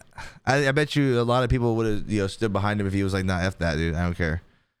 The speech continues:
So it, it's, it's absolutely ridiculous. This kind of culture needs to stop. I'm gonna play this video for you guys right here so you guys can hear it for yourself.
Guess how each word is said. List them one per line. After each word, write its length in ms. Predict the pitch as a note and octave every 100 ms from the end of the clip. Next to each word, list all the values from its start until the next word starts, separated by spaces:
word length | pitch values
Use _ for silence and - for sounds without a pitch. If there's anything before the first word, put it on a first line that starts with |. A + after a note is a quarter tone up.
| _ _ _ -
So 320 | G2 F#2 F2
it, 220 | F#2+ F#2+
it's, 200 | G#2 -
it's 200 | G#2 G#2
absolutely 400 | A2+ A2+ A2 A2
ridiculous. 500 | G2+ G2 G2 G2+ F#2
This 120 | G2
kind 160 | - A#2
of 60 | G2+
culture 300 | A2 G#2+ G2+
needs 200 | G2+ -
to 80 |
stop. 360 | - - G2+ F#2+
I'm 60 | A#2
gonna 100 | D3
play 220 | D#3+ D3+
this 80 | A#2+
video 240 | C3+ C3
for 160 | A#2 A#2+
you 120 | A2+
guys 120 | G#2
right 100 | G#2+
here 140 | A2
so 100 | G2+
you 80 | G2+
guys 80 | G#2
can 80 | G2
hear 140 | G#2
it 60 | G2
for 100 | G2
yourself. 560 | F2+ - F#2+ F#2 -